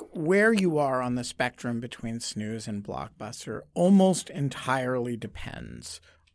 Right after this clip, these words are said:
on the quality of the questions that he gets. Because he's, he's pretty clearly laid out his principle, which is he's not gonna go further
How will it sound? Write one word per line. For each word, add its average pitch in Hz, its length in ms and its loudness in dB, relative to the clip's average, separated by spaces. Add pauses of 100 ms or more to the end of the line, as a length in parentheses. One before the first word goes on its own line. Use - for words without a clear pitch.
on 123 560 -2
the 127 160 -6
quality 131 720 2
of 107 140 -10
the - 80 -16
questions - 1120 -8
that 95 200 -8
he 95 180 -12
gets. - 420 -14 (420)
Because 170 340 4
he's, 269 420 6 (260)
he's 320 300 10
pretty 240 260 8
clearly 151 460 2
laid 131 260 0
out 120 200 -4
his 104 120 -10
principle, - 720 -6 (1080)
which 147 240 4
is 147 180 2
he's 185 260 4
not 160 240 2
gonna 131 160 -2
go 123 160 -2
further 120 760 -2